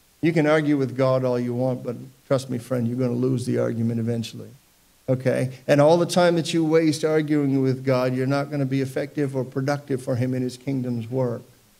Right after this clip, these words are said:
He knows what's best for you. He'll put your feet on the right path. There's no need to balk, and there's no need to hold him at arm's length. Do what he says to do. Do as he commands. Be obedient, and there's no end to the amazing things that God will do with you,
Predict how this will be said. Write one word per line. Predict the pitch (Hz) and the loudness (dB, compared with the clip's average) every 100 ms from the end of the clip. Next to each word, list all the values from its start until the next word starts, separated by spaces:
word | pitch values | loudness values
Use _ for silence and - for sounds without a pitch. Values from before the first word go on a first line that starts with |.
| _ _ _ - | _ _ _ -2
He | 175 | 2
knows | 160 170 190 180 | 6 6 6 4
what's | 170 - | 0 0
best | 165 156 | 0 0
for | 151 156 | 0 -2
you. | 147 151 | -2 0
He'll | 139 | -2
put | 131 185 190 | -2 -2 -4
your | 190 | -6
feet | - 180 | -4 -2
on | 160 151 | 0 -2
the | 143 | 0
right | 143 143 139 | -2 -2 -4
path. | 139 135 | -4 -4
There's | 135 120 | -6 -4
no | 139 156 185 | 0 0 -2
need | 175 180 175 | -2 0 0
to | |
balk, | 139 147 151 165 - - | -2 0 0 -2 -8 -12
and | 160 | -2
there's | 160 127 | 0 2
no | 156 | 2
need | 190 185 180 | 4 4 2
to | 165 | 0
hold | 139 185 160 | 2 0 2
him | 170 | 0
at | 165 139 | -2 -4
arm's | - 151 156 143 | -2 -2 0 -2
length. | 143 127 131 | -2 -2 0
Do | 156 175 | 2 2
what | 208 | 2
he | 196 196 | 0 -2
says | 196 165 160 | -2 -2 -2
to | 165 | -6
do. | 147 143 127 123 - - | -4 0 -2 -4 -12 2
Do | 170 208 | 4 4
as | 202 | 2
he | 214 | -2
commands. | 196 196 175 165 156 | -4 -2 0 2 0
Be | 139 175 208 | -2 0 0
obedient, | 185 156 185 160 147 165 | -2 0 0 0 0 0
and | 151 | -2
there's | 151 135 | 0 0
no | 151 202 | 2 4
end | 180 147 | 4 2
to | 139 | 0
the | 139 | -2
amazing | 135 135 156 202 196 | 0 2 0 0 -2
things | 151 139 131 | -2 -2 -2
that | 139 131 | -4 0
God | 139 143 147 | 2 2 0
will | 156 151 | -2 -2
do | 143 143 | 0 0
with | 139 160 160 | 2 0 0
you, | 151 147 | 2 2